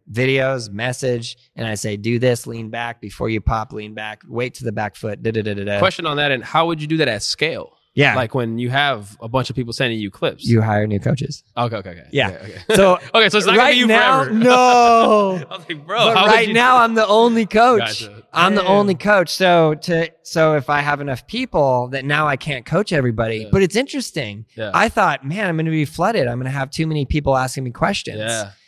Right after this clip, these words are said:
Speaker 1: And I didn't. Even with, like,
Speaker 2: Wow.
Speaker 1: you know, a good amount of people, like, I can handle all of the traffic very easily.
Speaker 2: That's amazing.
Speaker 1: It is amazing.
Speaker 2: Yeah.
Speaker 1: But it's either, like, I haven't set it up right or it's not totally working right.
Speaker 2: Mm.
Speaker 1: When I build,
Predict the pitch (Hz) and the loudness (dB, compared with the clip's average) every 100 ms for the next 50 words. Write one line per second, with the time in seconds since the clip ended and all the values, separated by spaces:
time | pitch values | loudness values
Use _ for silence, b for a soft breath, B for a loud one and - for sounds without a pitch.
0 | b - 147 131 117 190 208 104 - - | b -4 0 0 0 -2 -2 -8 -18 -20
1 | _ _ _ _ _ _ - 160 190 170 | _ _ _ _ _ _ 2 4 4 0
2 | 156 147 151 131 117 - _ - 165 135 | -2 -2 0 0 -2 -10 _ -6 -4 -4
3 | 156 151 135 131 131 196 214 160 160 139 | 0 2 2 2 4 4 4 0 -2 -2
4 | - 165 220 277 269 _ _ _ - 151 | -2 0 2 0 -2 _ _ _ -2 -2
5 | 139 _ _ 123 151 185 147 131 147 156 | -2 _ _ 0 0 0 -4 -2 -2 2
6 | 139 - 135 147 165 165 135 135 - 135 | 2 0 2 6 6 4 2 0 0 -2
7 | 127 135 120 110 127 151 147 135 139 127 | 0 -4 -4 -2 2 2 2 0 -2 -2
8 | 104 98 - _ _ 127 110 110 156 208 | -2 -10 -16 _ _ -14 -4 -2 2 6
9 | 214 240 302 247 185 135 117 151 214 156 | 8 8 4 2 2 2 2 2 0 -2
10 | - _ 160 180 156 214 196 180 151 147 | -10 _ 0 0 0 -2 2 2 4 2
11 | 131 - 135 135 160 170 151 147 127 131 | 0 -6 -8 -2 -2 -2 -6 -6 -2 0
12 | 180 180 175 170 147 123 135 135 139 120 | 0 0 -2 0 -2 -4 -10 -10 -6 -6
13 | 104 143 151 160 156 151 151 180 196 185 | -4 -4 -4 -8 -6 -4 -6 -10 -18 -14
14 | 139 175 185 175 135 185 196 151 | -2 0 2 0 0 2 2 -4